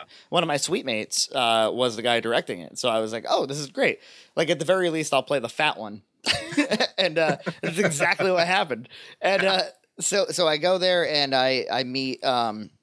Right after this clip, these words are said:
a variety of nice people, some shitty, some cool. Um, and, uh, and I definitely meet you, and you're playing the, the priest from Cannibal the Musical,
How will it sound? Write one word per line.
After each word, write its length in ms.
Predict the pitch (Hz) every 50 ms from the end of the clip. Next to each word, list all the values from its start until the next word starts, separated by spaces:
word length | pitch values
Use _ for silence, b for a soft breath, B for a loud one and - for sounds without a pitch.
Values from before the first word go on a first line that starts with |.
| _ _ _ _ _ _ _ _ _ _ _ - - -
a 100 | 170 156
variety 680 | 127 135 139 143 151 156 165 160 156 151 147 143 139 -
of 400 | - 139 147 143 139 127 127 -
nice 320 | 143 143 139 139 135 -
people, 440 | - 143 135 127 - 131 127 127 123
some 300 | - - 139 131 127 127
shitty, 380 | - - 131 123 120 117 120 117
some 240 | - 123 123 117
cool. 380 | - - 123 113 110 107 104 B B B B B B B B B B -
Um, 560 | 127 127 117 117 113 113 110 107 104 104 - _ _ _ _ _ - - -
and, 260 | 139 123 120 117 117
uh, 220 | 113 110 110 104 -
and 220 | 123 120 117 117
I 140 | 110 113 120
definitely 500 | 98 - - - 143 131 - 127 123 120
meet 200 | 117 117 113 -
you, 320 | 135 147 156 175 196 202
and 120 | 190 156 139
you're 100 | 139 135
playing 400 | - 143 131 127 127 123 120 113
the, 280 | 120 117 113 110 95 92
the 200 | 110 110 107 - _ _
priest 360 | - 156 147 170 175 - -
from 160 | - 185 185 175
Cannibal 340 | - 190 190 196 185 190
the 80 | 185 196
Musical, 460 | 196 202 196 196 196 214 214 214 -